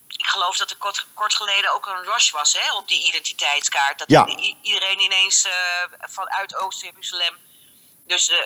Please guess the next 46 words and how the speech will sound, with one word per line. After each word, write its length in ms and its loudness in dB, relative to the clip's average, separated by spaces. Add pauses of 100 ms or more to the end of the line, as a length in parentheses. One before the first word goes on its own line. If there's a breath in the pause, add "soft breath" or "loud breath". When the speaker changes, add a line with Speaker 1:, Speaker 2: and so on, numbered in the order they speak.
(360)
Speaker 1:
een 200 -6
deel 180 0
van 120 -8
de 80 0
Arabische 560 2
bevolking, 680 -10
heel 160 -4
graag 420 -4
dat 140 -8 (180)
I 220 -6
D 60 -14
wilde 260 -8
hebben. 260 4
Speaker 2:
Ja, 220 12
precies. 400 6
Zelfs 280 8
mensen 360 6
die 120 8
niet 240 6
in 200 6
Oost-Jeruzalem 720 8
meer 200 10
wonen, 400 8
maar 180 6
wel 280 8
daar 240 6
gewoond 440 4
hadden, 500 6 (380 loud breath)
die 200 6
wilden 300 10
dat 180 6
hebben, 360 8
omdat 340 6
ze 140 4
dan 420 6
vrij 420 6
reizen 500 6
hebben 360 8
en 180 4
overal 400 8
kunnen 280 6
werken 460 6
in 140 2
het 100 0
hele 220 2
land. 340 2